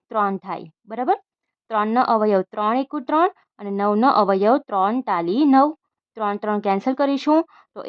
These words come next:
એકના છેદમાં ત્રણ જવાબ આવશે, બરાબર? અહીં એકના છેદમાં બંને,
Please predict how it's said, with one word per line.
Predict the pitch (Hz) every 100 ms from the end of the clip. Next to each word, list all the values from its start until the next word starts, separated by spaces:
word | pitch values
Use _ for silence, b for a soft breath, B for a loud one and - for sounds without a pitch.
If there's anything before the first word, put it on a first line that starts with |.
| 196
એકના | 190 226 262
છેદમાં | 240 202 196 254 403 _ -
ત્રણ | 226 208 185
જવાબ | 165 165
આવશે, | 160 160 156 _ -
બરાબર? | 214 226 359 B B _ 226
અહીં | 240 269 226
એકના | 220 240 254
છેદમાં | 262 233 233 254 269 b _ _ _ _ 247
બંને, | 240 262